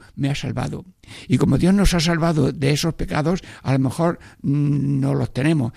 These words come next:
pero si no le hub-, hemos hecho caso a Dios, a lo mejor hemos caído, vamos a caer en esos mismos pecados. Luego, oración, eh, humildad, prudencia y dolor,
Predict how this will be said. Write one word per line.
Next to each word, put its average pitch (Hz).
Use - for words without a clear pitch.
pero 127
si 131
no 156
le 151
hub-, 151
hemos 156
hecho 143
caso 147
a 151
Dios, 147
a -
lo 135
mejor 147
hemos 151
caído, 143
vamos 131
a 143
caer 135
en 123
esos 135
mismos 120
pecados. 123
Luego, 117
oración, 135
eh, 135
humildad, 117
prudencia 131
y 127
dolor, 120